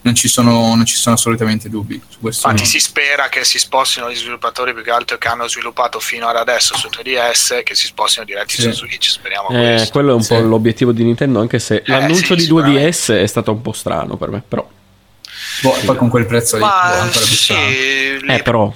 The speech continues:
Speaker 3: appena uscito Switch, eh, il fatto
Speaker 2: quei
Speaker 3: che
Speaker 2: restyle, eh, di... Ottimi-, per ottimizzare la produzione, sai, quelle cose un
Speaker 3: Eh,
Speaker 2: po'.
Speaker 3: sì, ma dovevano
Speaker 2: Costerà
Speaker 3: far-,
Speaker 2: veramente poco adesso, cioè
Speaker 3: dovevano farlo dall'inizio invece che mandare
Speaker 1: Sì.
Speaker 3: fuori quell'aborto di due D S. Dai, per favore, è brutto.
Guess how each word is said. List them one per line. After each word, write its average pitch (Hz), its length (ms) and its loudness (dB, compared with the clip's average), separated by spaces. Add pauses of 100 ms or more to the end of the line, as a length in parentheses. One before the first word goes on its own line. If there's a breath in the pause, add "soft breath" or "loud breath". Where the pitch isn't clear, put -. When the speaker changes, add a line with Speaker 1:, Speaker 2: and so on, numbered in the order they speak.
Speaker 3:
appena 117 280 0
uscito 117 320 0
Switch, 113 540 2
eh, 110 320 4
il 104 100 0
fatto - 200 -6
Speaker 2:
quei 131 100 2
Speaker 3:
che 131 60 2
Speaker 2:
restyle, 131 760 0 (760)
eh, 117 60 -6
di... 117 480 -6 (1160 loud breath)
Ottimi-, 117 420 -8
per 120 180 -4
ottimizzare 117 500 -2
la 113 80 0
produzione, 98 840 -2
sai, 95 300 -4
quelle - 180 -18
cose 101 220 -8
un - 80 -8
Speaker 3:
Eh, 123 80 0
Speaker 2:
po'. - 20 -2
Speaker 3:
sì, 127 160 0
ma 104 140 2
dovevano 110 300 2
Speaker 2:
Costerà 131 260 2
Speaker 3:
far-, 143 80 0
Speaker 2:
veramente 139 460 0
poco 135 360 2
adesso, 117 360 2
cioè 113 260 0
Speaker 3:
dovevano 127 380 4
farlo 123 300 2
dall'inizio 110 640 2
invece 98 340 0
che 92 420 0
mandare 101 760 0
Speaker 1:
Sì. 117 40 2
Speaker 3:
fuori 113 180 4
quell'aborto 104 600 2
di 101 80 2
due 104 120 2
D 101 180 2
S. - 40 -4
Dai, 85 240 -4
per - 180 -8
favore, 87 500 -6
è - 20 -8
brutto. 101 220 -10